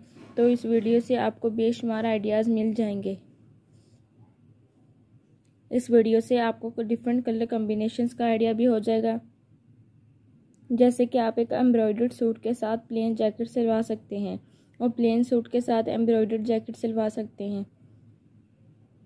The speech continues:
आप जैकेट्स के आगे buttons भी लगा सकते हैं, pearls भी यूज़ कर सकते हैं, और जैसे कि आपने pictures में देखा,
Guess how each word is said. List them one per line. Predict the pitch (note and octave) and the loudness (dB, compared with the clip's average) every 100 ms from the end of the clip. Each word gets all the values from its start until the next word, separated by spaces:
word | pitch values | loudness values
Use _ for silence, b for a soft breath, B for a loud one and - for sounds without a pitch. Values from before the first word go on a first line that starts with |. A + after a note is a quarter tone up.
| _ _ _ _ _ _ _ _ _ _ - - - - - A3 | _ _ _ _ _ _ _ _ _ _ -20 -20 -20 -20 -8 -4
आप | A#3+ A#3 | -2 2
जैकेट्स | B3 A#3 A#3+ - | 2 2 -6 -6
के | B3 | -2
आगे | A#3 A3 A#3 | 0 0 0
buttons | A3 A3+ A3+ A3+ | 0 0 0 0
भी | A#3+ | 2
लगा | A#3 A#3 A#3 | 2 2 0
सकते | A#3+ A#3 - | -2 -6 -4
हैं, | A#3 A#3+ A3+ | 0 0 0
pearls | A3 G#3+ A3+ | -2 -2 0
भी | B3 | 2
यूज़ | A#3+ A#3 | 2 0
कर | A#3+ A3+ | -2 -4
सकते | A#3 A#3 A3+ | -4 -6 -2
हैं, | A#3 A3+ | 0 0
और | A3+ A3+ | 0 -2
जैसे | A3 A3 A3+ | 0 -2 -2
कि | A#3 | 0
आपने | A#3+ A3+ A#3 | 0 0 -2
pictures | A#3 A3 A3+ A3+ | -2 -2 -2 0
में | A#3 | 2
देखा, | A3+ G#3+ A3+ | 0 0 -4